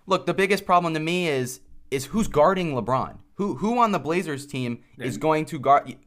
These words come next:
Speaker 1: You're not putting Carmelo Anthony on LeBron.
Speaker 2: No, definitely.
Speaker 1: I mean, he, he might as well scored seventy.
Speaker 2: Right.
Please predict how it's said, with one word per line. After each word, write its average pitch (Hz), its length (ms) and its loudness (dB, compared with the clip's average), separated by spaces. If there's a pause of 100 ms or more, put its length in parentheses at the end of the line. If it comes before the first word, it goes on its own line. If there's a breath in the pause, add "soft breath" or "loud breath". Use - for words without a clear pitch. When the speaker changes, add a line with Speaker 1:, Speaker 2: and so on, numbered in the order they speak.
Speaker 1:
You're 165 140 -4
not 226 240 0
putting 156 180 -4
Carmelo 117 380 2
Anthony 120 360 -4
on 95 140 -4
LeBron. 90 360 -2
Speaker 2:
No, 127 160 -8
definitely. 101 220 -18
Speaker 1:
I 156 100 2
mean, 156 260 0
he, 151 180 -12
he 139 180 -6
might 143 160 4
as 139 120 -2
well 139 160 2
scored 147 320 -4
seventy. 151 720 -2
Speaker 2:
Right. 95 140 -18